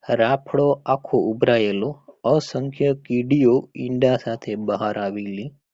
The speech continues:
ગણી શકાય જ નહીં એટલી બધી. આ તો એક સામાન્ય ઘટના છે. ઘણીવાર જમીનોમાંથી ખેતરમાં તો કીડીઓ દેખાતી હોય છે.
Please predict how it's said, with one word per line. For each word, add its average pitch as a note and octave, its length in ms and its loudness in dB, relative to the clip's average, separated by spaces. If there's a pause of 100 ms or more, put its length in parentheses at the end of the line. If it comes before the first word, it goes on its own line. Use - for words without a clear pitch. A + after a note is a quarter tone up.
ગણી B2+ 500 0
શકાય D3 520 4
જ C3+ 100 -2
નહીં G#2+ 480 -8 (300)
એટલી C3 440 0
બધી. G#2 540 -6 (200)
આ C3 140 0
તો C#3 260 4
એક C#3+ 200 4
સામાન્ય C3 680 0
ઘટના B2 540 -2
છે. C3+ 200 -8
ઘણીવાર D3+ 680 0
જમીનોમાંથી C#3 1040 0
ખેતરમાં C3 800 -2
તો C#3 160 0
કીડીઓ B2 480 2
દેખાતી A2+ 600 0
હોય G#2 300 -2
છે. F#3 280 -8